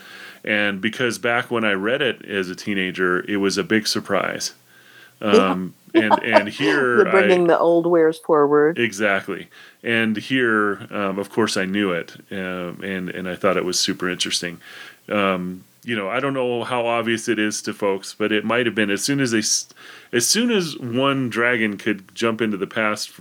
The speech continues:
Speaker 1: a little bit, that was like, "Oh, well, I know where everybody is now." Right? So they, they have
Speaker 2: Mm-hmm.
Speaker 1: these, you know, five weirs, um, worth of dragons and everything that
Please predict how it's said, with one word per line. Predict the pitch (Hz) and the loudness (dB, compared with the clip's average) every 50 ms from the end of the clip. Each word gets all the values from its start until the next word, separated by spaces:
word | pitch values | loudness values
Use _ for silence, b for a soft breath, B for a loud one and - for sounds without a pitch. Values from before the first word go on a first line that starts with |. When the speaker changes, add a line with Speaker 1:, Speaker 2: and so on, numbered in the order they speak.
| - _ | -12 _
Speaker 1:
a | 101 | -8
little | 101 92 95 95 92 90 | -4 -2 -2 -2 -2 -2
bit, | 85 95 90 95 95 - - - - 95 | -4 -2 -2 -2 -2 -4 -6 -12 -8 -4
that | 107 101 98 | -2 0 0
was | 95 98 92 90 | 0 -2 -2 -2
like, | 101 92 92 - - | -2 -4 -2 -2 -2
"Oh, | 170 170 151 123 92 87 | 0 0 0 0 -2 -2
well, | 98 101 104 101 | -2 -2 -2 0
I | 101 110 117 | 0 -2 0
know | 117 117 110 107 | 0 0 -2 0
where | 101 98 98 95 | 0 0 0 0
everybody | 92 90 98 90 95 90 92 92 | -2 -2 -4 -4 -4 -4 -2 0
is | 98 98 92 98 | 0 -2 -2 -4
now." | 95 87 90 95 - _ B B B B B B B B B B - | -12 -12 -12 -14 -18 _ B B B B B B B B B B -4
Right? | 92 95 92 92 - - - B B B B B B | -2 0 0 0 -2 -6 -12 B B B B B B
So | - - - 127 117 113 | -8 -4 -2 0 0 2
they, | 113 117 117 | 2 2 4
they | 202 208 262 | 6 6 6
have | 262 233 226 226 | 6 6 6 6
Speaker 2:
Mm-hmm. | 233 240 | 4 4
Speaker 1:
these, | 120 117 110 104 101 - 104 | 2 2 0 0 -2 -4 -2
you | 110 | -2
know, | 107 101 98 | 0 0 -2
five | 95 - - 127 120 120 120 117 107 | -2 -2 -2 0 2 2 0 0 -2
weirs, | 107 110 117 113 110 110 107 107 104 - - - - - _ - | -2 0 2 2 2 2 2 0 -2 -4 -6 -8 -8 -12 _ -6
um, | 104 101 95 95 95 92 92 92 92 90 _ b b b b b b b b b b b _ | -4 -4 -2 -2 -4 -4 -6 -6 -10 -12 _ b b b b b b b b b b b _
worth | - 107 110 113 113 110 - | -2 0 2 2 0 0 0
of | 107 101 87 87 | -2 -2 -2 -4
dragons | 87 104 110 110 113 113 107 101 110 104 95 | -4 0 0 2 2 2 2 0 -2 -2 -2
and | 101 101 | -2 -2
everything | 101 101 101 107 - 110 101 101 98 | 0 -2 -2 -2 -4 -4 -4 -2 0
that | 95 95 92 87 - | 0 0 0 -2 -6